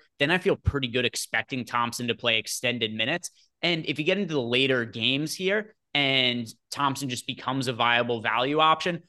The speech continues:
the problem is a lot of the pay up guys have already played at this point. So if you do give yourself a positive R O I boost on Azur Thompson, you'll get to a little bit more of the pay up options from the early games. And then I think Thompson fits into lineups a little bit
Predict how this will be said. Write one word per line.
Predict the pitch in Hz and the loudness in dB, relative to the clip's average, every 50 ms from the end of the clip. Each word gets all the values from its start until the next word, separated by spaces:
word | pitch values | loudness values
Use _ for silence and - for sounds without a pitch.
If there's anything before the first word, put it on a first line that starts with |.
| _ _ - | _ _ -8
the | - 135 | -4 0
problem | - 226 269 247 | 2 2 2 2
is | 208 | 2
a | 170 135 | 0 2
lot | 123 131 135 143 | 2 4 4 4
of | 139 120 | 2 0
the | 113 113 | -4 -6
pay | - - 123 120 | -2 0 2 4
up | 127 131 - - | 4 4 4 4
guys | 151 147 147 151 151 - | 4 4 4 4 2 0
have | 131 110 - | -4 -6 -4
already | 127 127 127 123 110 98 - - - | -2 -2 0 0 -2 -6 -10 -10 -4
played | 123 113 117 120 131 | -2 -2 0 0 -2
at | 160 - | -2 -2
this | - 175 170 - | -2 -4 -4 -4
point. | - - 185 185 190 190 185 _ _ _ | -6 -6 -4 -4 -4 -6 -8 _ _ _
So | - - 175 | -4 -2 -2
if | 160 160 156 | -2 -2 -2
you | 170 165 | -4 -4
do | 139 110 139 170 185 180 | -2 0 0 0 0 2
give | 156 160 156 156 | 2 2 2 2
yourself | 160 143 - 160 151 123 | 0 0 2 0 0 0
a | 127 117 | 0 -4
positive | - 127 131 131 131 123 123 120 | 0 0 2 2 2 0 0 2
R | 120 117 117 117 117 | 2 4 6 6 6
O | |
I | 117 120 | 4 4
boost | 120 120 120 117 - - | 2 -2 -4 -6 -6 -4
on | - 120 123 131 | -2 -2 0 2
Azur | 131 123 117 110 120 117 107 | 2 0 0 0 -2 -2 -2
Thompson, | - 120 117 120 117 117 - 135 | -2 -2 0 0 -2 -2 -6 -6
you'll | 120 | -4
get | 120 120 - | -4 -4 -6
to | - 127 | -6 -8
a | 113 | -6
little | 120 127 131 131 | -2 -2 -2 -2
bit | 123 131 | -2 -2
more | 127 127 120 120 | -2 -2 -2 -2
of | 104 | -2
the | 104 107 - | -4 -10 -8
pay | - - 120 120 | -2 2 4 4
up | 123 143 - 156 | 4 4 4 4
options | 151 156 151 - - 175 156 143 | 4 4 2 0 -2 -4 -4 -4
from | - 147 127 | -4 -4 -4
the | 120 113 - | -4 -4 -4
early | 120 120 127 143 160 160 | -2 -2 0 0 -2 -2
games. | 147 180 175 180 185 180 - _ _ _ - | -2 -4 -4 -4 -6 -8 -10 _ _ _ -4
And | 120 | -2
then | 139 135 | -2 -2
I | 131 | -2
think | - 139 123 | -2 -4 -6
Thompson | - - 123 123 117 - - 113 | -4 -4 -4 -4 -4 -6 -8 -10
fits | - - 117 - - | -4 -6 -6 -4 -4
into | 117 113 | -6 -4
lineups | 107 110 107 110 110 104 - - | 0 0 2 2 2 0 -2 -6
a | 120 | -6
little | 123 123 127 120 117 | -4 -2 -2 -2 -2
bit | 117 113 | -4 -6